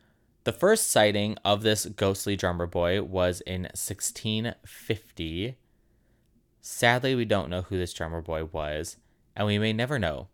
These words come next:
since his ghost is headless. Yes, he is a headless drummer boy that plays Scot-, Scottish war tunes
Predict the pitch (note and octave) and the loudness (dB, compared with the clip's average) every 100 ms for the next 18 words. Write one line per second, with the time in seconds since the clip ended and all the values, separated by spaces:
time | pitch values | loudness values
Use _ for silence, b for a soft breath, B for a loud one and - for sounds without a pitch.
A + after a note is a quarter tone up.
0 | _ - - F#2 F#2 - F#2+ F#2+ F2+ - | _ -12 -4 -4 -4 -6 -6 -4 -4 -2
1 | F2+ F#2+ - - G2 G2 G2 F#2+ - - | 0 0 -4 -8 -4 -2 -2 -6 -12 -18
2 | _ _ _ _ - D#3+ C#3 E2+ B1 - | _ _ _ _ -8 -6 -4 -4 -6 -8
3 | - - _ b b b C#3+ B2+ - - | -14 -18 _ b b b 0 0 0 -8
4 | - b b B2 A2+ A2 B2+ A#2+ C3 B2+ | -16 b b -2 -2 -2 -4 -2 0 -2
5 | - - _ _ _ A#2 - G2+ G2 G2 | -4 -16 _ _ _ -14 -2 -2 0 -2
6 | G2 - _ _ - F#2 E2+ D2+ E2 _ | -4 -8 _ _ -6 -4 -2 -4 -10 _
7 | - F#2 - - G2+ G2 F#2+ F#2+ - _ | -6 -4 -4 -6 -2 0 0 -4 -10 _
8 | - - - - F#2+ F#2+ _ _ _ _ | -14 -14 -12 -4 -2 -2 _ _ _ _
9 | _ _ - - - F#2+ G2+ G#2 - F#2 | _ _ -10 -8 0 2 4 2 -2 -8
10 | G2 F#2+ G2+ G#2 - F#2 F2+ E2+ E2+ | -6 -2 -2 -4 -4 -4 -2 -4 -8